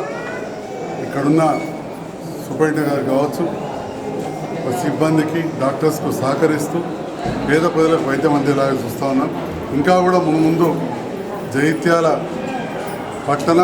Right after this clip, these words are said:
మరియు చుట్టుపక్కల ప్రాంతాల ప్రజలకు ఎక్కువ సేవలు అందించేలా చూస్తాం. ఎందుకంటే జగిత్యాల జిల్లా కేంద్రం రాష్ట్రంలో కొత్తగా ఏర్పడ్డ జిల్లాలలో చాలా అతి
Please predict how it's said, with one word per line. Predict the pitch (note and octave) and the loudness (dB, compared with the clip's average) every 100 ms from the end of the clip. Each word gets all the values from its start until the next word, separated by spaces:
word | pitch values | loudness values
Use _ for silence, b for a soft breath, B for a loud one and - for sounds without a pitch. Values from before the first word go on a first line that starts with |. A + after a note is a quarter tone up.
| F3+ | 4
మరియు | D3+ D3 - | 2 0 0
చుట్టుపక్కల | - - D#3+ D#3+ D3 | -2 0 2 2 2
ప్రాంతాల | C#3+ D3 D3+ D#3+ D3+ C3+ - - - - | 2 2 4 2 2 0 -2 -2 -4 -4
ప్రజలకు | C#3 F3 F3+ F3+ - - - - - - - C3 | 0 2 2 0 -2 -4 -4 -6 -6 -8 -6 -6
ఎక్కువ | C3 G3+ F#3+ | 0 2 4
సేవలు | E3+ D#3 D#3+ | 4 4 4
అందించేలా | D3+ D3+ D3+ C#3+ C#3+ B2+ | 4 2 0 0 0 0
చూస్తాం. | B2 E3 C#3+ | -2 0 2
ఎందుకంటే | C3+ D#3 D3 A#2+ | 2 2 0 0
జగిత్యాల | C#3 D3 E3+ D#3+ D3+ C3+ - - - - - - - | 0 2 2 2 2 0 -4 -6 -8 -8 -8 -8 -2
జిల్లా | C3+ E3+ F3 | 4 4 4
కేంద్రం | D3+ D#3 D#3+ E3 - - - - - - - - C3 | 0 2 4 2 2 -4 -8 -10 -12 -10 -10 -6 0
రాష్ట్రంలో | D3+ D3+ F#3+ F3+ F#3+ | 0 4 6 6 4
కొత్తగా | D3+ E3+ E3 | 2 4 4
ఏర్పడ్డ | D#3+ D#3+ D#3 D3+ C#3 | 2 0 2 0 0
జిల్లాలలో | D3 D#3+ D#3 D#3 D#3 C#3+ - - - - - - - - | 0 2 4 4 4 2 -2 -6 -6 -8 -8 -8 -8 -2
చాలా | C3+ D#3 F3 E3 - - - - - - - - - | 2 4 4 2 -2 -8 -8 -8 -8 -8 -6 -6 -6
అతి | - | 0